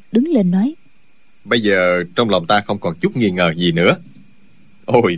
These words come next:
Speaker 2: Thiếu Lâm, Nga Mi, Côn Luân, Không Động, phái nào cũng người đông thế mạnh, võ công cao cường.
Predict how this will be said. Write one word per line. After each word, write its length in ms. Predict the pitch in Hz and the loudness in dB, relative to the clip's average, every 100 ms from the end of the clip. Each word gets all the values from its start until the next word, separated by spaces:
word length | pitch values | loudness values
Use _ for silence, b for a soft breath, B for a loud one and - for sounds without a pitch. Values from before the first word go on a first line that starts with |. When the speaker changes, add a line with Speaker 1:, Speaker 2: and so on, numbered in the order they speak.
| - | -4
Speaker 2:
Thiếu 240 | 104 147 190 | -2 0 0
Lâm, 220 | 98 90 - - - - - | -2 -2 -8 -20 -20 -20 -10
Nga 300 | 95 110 127 | -2 2 2
Mi, 260 | 123 123 113 - - - - | 0 -2 -4 -12 -20 -16 -2
Côn 240 | 110 139 | 0 2
Luân, 240 | 131 135 107 - - - | 2 2 -2 -16 -20 -20
Không 280 | - 139 165 | -4 0 2
Động, 220 | 98 92 101 - - - - - | 2 0 -6 -16 -20 -20 -20 -4
phái 140 | 170 | -2
nào 400 | 202 107 90 87 - | 0 0 0 -2 -2
cũng 220 | 101 196 | -2 0
người 160 | 107 87 | 0 2
đông 200 | 104 101 | 0 0
thế 140 | 214 | 0
mạnh, 300 | 190 92 92 90 - - - - | 0 0 -2 -8 -18 -20 -20 -4
võ 220 | 90 110 220 | 2 2 2
công 180 | - 95 - | -2 -2 -2
cao 200 | 104 85 | -4 -2
cường. 220 | 95 85 | -4 -6